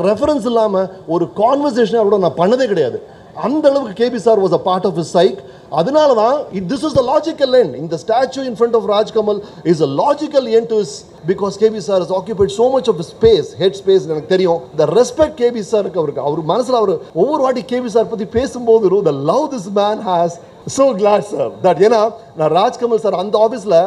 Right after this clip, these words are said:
கமல் சாரோட அம்மாவோட ஒரு பஸ் சைஸ் ஒரு, ஒரு ஸ்டாச்சு இருக்கும், அதை நான் பார்த்துருக்கேன் அந்த ஆஃபீஸில். இப்போ அவரோட அப்பப்போ சொல்லிட்டே இருப்பார், "கே வி சார் எனக்கு அப்பா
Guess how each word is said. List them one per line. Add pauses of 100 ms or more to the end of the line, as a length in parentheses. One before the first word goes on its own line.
(480)
கமல்
சாரோட
அம்மாவோட
ஒரு
பஸ்
சைஸ்
ஒரு, (300)
ஒரு (560)
ஸ்டாச்சு
இருக்கும்,
அதை
நான்
பார்த்துருக்கேன்
அந்த
ஆஃபீஸில். (460)
இப்போ
அவரோட (240)
அப்பப்போ
சொல்லிட்டே
இருப்பார்,
"கே
வி
சார்
எனக்கு
அப்பா